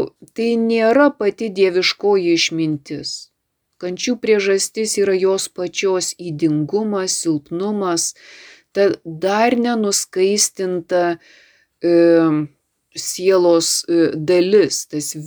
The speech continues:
vidinis ydų ir nuodėmių potencialas, dėl kurio siela ne-, negali priimti dieviškos šviesos, negali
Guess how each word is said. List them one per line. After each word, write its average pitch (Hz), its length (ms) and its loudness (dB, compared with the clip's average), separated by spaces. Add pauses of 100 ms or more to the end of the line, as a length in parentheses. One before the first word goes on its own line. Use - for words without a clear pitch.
(120)
vidinis 175 960 0
ydų 180 460 -4
ir 196 120 0
nuodėmių 180 600 2
potencialas, 170 1200 -2 (600)
dėl 208 300 4
kurio 262 440 2
siela 247 440 4
ne-, 240 600 -2
negali 254 760 0
priimti 175 480 -2
dieviškos 170 760 0
šviesos, 170 640 2
negali 196 600 0